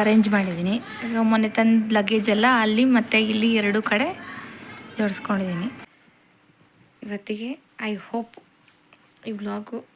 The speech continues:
ನಿಮ್ಗೆ ಇಷ್ಟ ಆಯಿತು ಅಂತ ಅನ್ಕೊತೀನಿ. ಇವತ್ತಿಗೆ ಈ ವ್ಲಾಗ್ನ ಇಲ್ಲಿಗೆ ಎಂಡ್ ಮಾಡ್ತೀನಿ.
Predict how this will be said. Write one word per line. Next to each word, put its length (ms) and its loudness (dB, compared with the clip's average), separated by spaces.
ನಿಮ್ಗೆ 240 -6
ಇಷ್ಟ 220 -12
ಆಯಿತು 300 -8
ಅಂತ 220 -10
ಅನ್ಕೊತೀನಿ. 680 -8
ಇವತ್ತಿಗೆ 480 -8
ಈ 80 -8
ವ್ಲಾಗ್ನ 440 -8
ಇಲ್ಲಿಗೆ 440 -2
ಎಂಡ್ 200 -6
ಮಾಡ್ತೀನಿ. 460 -10